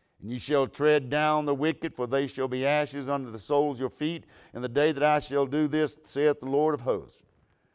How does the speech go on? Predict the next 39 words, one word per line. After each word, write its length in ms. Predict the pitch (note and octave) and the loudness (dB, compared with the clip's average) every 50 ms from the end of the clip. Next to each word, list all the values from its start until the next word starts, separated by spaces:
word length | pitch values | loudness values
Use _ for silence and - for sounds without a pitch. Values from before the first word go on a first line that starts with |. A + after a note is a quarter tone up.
| _ _ _ _ _ _ _ | _ _ _ _ _ _ _
Remember 420 | - A2+ C3 D3 F3 G3 G#3 G3+ F#3 | -8 -6 0 4 6 6 6 6 4
the 100 | F3+ E3+ | 2 4
law 320 | E3+ F3+ F#3+ G3 G3 G3 | 8 10 12 12 12 12
of 80 | F#3+ F#3 | 10 10
Moses, 500 | G3 G#3 G#3 F#3+ E3 A#2 A#2 A#2+ G#2 F#2 | 8 10 10 8 6 4 -2 -8 -8 -2
my 200 | A#2+ C3 C3 C3 | 0 0 0 0
servant, 440 | - - F3 E3+ D#3+ C3+ C3+ A2 A2+ | 0 2 2 2 2 2 0 -4 -2
which 220 | C3 C3 B2 - | -2 -2 0 2
I 180 | B2+ C#3 C3+ B2 | 4 4 4 4
commanded 640 | - B2 A#2+ B2+ C#3+ D3 D3 C#3 C3 C3 A#2+ B2 | 0 -4 -6 -2 -2 0 0 -2 -4 -4 -4 -2
unto 220 | C3 C3 A#2 A#2 | -2 -2 -2 -4
him 240 | A#2 C3 C#3+ C#3 C3 | -6 -4 -4 -4 -4
in 60 | A#2+ | -4
Horeb, 440 | A#2 C3+ C#3 C3 A#2 A#2 A#2 D3+ - _ - _ _ _ _ _ _ _ _ _ _ _ | -2 0 0 2 2 0 -2 -2 -6 _ -20 _ _ _ _ _ _ _ _ _ _ _
for 140 | - D3+ C#3+ | 0 0 2
the 80 | D3 | 4
Israel 480 | D#3 F3+ G3 F#3 C3+ D3 E3+ E3+ F3 E3 | 6 6 6 4 4 2 2 2 2 4
with 180 | D#3 E3 D#3 - | 2 2 0 0
the 100 | C#3 C3 | -4 -10
statutes 560 | - - D3+ D#3 D#3+ E3 D#3+ - D#3+ D#3 C3+ | -6 2 4 6 6 6 4 0 -6 -6 -6
and 120 | D#3+ D#3+ B2 | -6 -2 0
judgment. 400 | C#3+ B2+ A#2 G2 G#2+ F#2+ D#2 G#2 | 2 2 2 0 -6 -10 -4 0
Behold, 600 | C3+ C3+ C3+ B2+ C3+ D#3 E3+ E3+ F3 F#3 F3+ - | 2 4 4 6 8 8 8 8 8 4 2 0
I 240 | - D3 D3 D3 D3 | 2 4 6 8 6
will 240 | C#3+ B2 B2+ A#2+ A#2 | 6 4 0 -4 -4
send 580 | - - - D3 D#3 D#3+ E3 E3+ E3+ E3+ E3 D#3 | -6 -8 -6 -4 -2 -2 -2 -2 -4 -6 -6 -6
you 480 | D#3+ D#3+ D3 C3+ C3+ C#3+ D3+ D#3+ D#3 _ _ _ _ _ _ _ _ _ _ _ - | -4 -4 -2 -2 -2 -4 -6 -6 -10 _ _ _ _ _ _ _ _ _ _ _ -10
Elijah 720 | A2 A2+ A#2 B2+ C3+ D3 D3 C3 A2 G2 - G2 G#2 G#2+ | -6 -2 2 4 6 6 6 4 2 -2 -6 -8 -10 -8
the 140 | G2+ A2+ - | -8 -8 -10
prophet 640 | - - C#3+ D3+ C#3 B2+ B2 - - A#2+ - - | -10 -4 0 0 2 2 0 -4 -8 -16 -16 -14
before 400 | A#2 A2 _ - B2+ C3 B2+ B2+ | -18 -18 _ -10 -6 -6 -6 -6
the 80 | A2+ A#2 | -6 -10
coming 400 | E2 - C3 C3 C3 C#3 C#3 A#2 | -12 -8 -8 -6 -6 -8 -10 -10
of 140 | F2+ A2+ F#2 | -10 -10 -10
the 100 | G2+ F#2+ | -10 -12
great 400 | F2+ F2 A#2 B2+ C3 C#3 - - | -10 -6 -4 -4 -4 -4 -8 -14
and 280 | G2 G2 F2+ F2 F2 D#2 | -16 -16 -16 -16 -18 -14
dreadful 480 | F#2 A#2 A#2+ B2+ B2 _ - B2+ B2+ | -8 -6 -6 -6 -6 _ -14 -18 -18
day 500 | A#2+ A2 G2 A2+ A2+ A#2 A#2+ B2 A#2 G#2+ | -16 -10 -6 -6 -6 -4 -6 -10 -12 -16